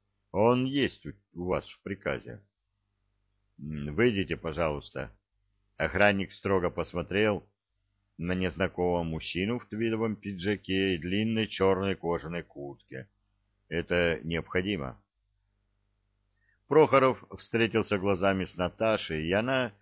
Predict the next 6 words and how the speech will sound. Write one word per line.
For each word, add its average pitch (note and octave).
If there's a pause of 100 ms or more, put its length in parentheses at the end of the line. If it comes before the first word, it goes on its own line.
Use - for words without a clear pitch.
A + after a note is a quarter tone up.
(500)
чуть -
растянув F#2+
уголки F2+
тонких E2
накрашенных D#2+
губ, D3